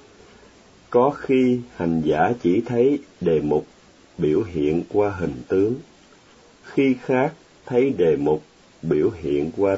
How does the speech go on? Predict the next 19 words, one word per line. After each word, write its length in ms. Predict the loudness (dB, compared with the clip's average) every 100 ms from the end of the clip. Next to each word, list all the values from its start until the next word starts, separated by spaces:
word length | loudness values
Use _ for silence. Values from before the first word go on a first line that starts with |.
| -2
tư 220 | -2 -2
thế. 340 | -2 -2 -2 -2 -6 -20 -20 -20 -20 -20 -20 -20 _ _ _ _ _ _ -20 -8
Khi 280 | 0 2 0
thuần 340 | 0 0 0
thục, 220 | 0 -2 -2 -14 _ -20 -20 -8
hành 300 | -4 -2 0
giả 220 | 0 0 -2
thấy 280 | 0 0 0 -6 -4
bản 300 | -2 0 -2 -2
chất 140 | -2 -4 -10
thật 260 | -8 -8 -8
sự 300 | -2 0 -2 -2
của 80 |
đề 240 | -2 0 -2
mục 260 | -2 -4 -6 _ _ -4
qua 280 | 0 2 0 -2
sự 160 | -6 -6 -4
căng, 320 | -2 0 -2 -6 -14 _ -14 -4
giãn, 400 | -4 -2 -4